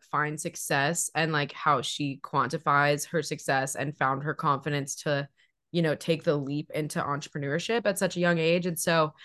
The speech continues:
it's really incredible for anyone who's wanting to start their own thing, wanting to start a side project. She has incredible advice.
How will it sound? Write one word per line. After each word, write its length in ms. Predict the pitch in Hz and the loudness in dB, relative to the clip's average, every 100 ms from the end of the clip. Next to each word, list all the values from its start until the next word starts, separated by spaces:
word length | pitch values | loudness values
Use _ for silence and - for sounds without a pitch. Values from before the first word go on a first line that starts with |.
| - _ - | -20 _ -4
it's 200 | 190 185 | -2 0
really 200 | 196 220 | 2 0
incredible 640 | 214 185 180 180 180 175 | 2 2 4 4 4 2
for 220 | 165 165 156 | 0 0 0
anyone 480 | 147 165 165 160 165 | -2 -4 -2 -2 -2
who's 400 | 165 160 156 151 | -2 -2 -4 0
wanting 320 | 170 214 208 | 2 2 0
to 80 | 190 | -2
start 260 | 190 180 | 0 2
their 140 | 170 170 | 4 4
own 180 | 170 | 2
thing, 420 | 170 165 165 165 160 | 2 2 2 0 0
wanting 220 | 156 156 | 0 0
to 80 | 170 | -2
start 200 | 156 156 | -2 -2
a 40 | |
side 400 | - 233 226 202 | 0 2 2 0
project. 460 | 202 196 196 185 - | 0 2 0 0 -2
She 240 | 180 175 | -2 -2
has 280 | 165 165 151 | 0 0 0
incredible 500 | 143 220 226 196 196 | -2 2 2 4 2
advice. 520 | 185 160 156 156 | 6 4 4 0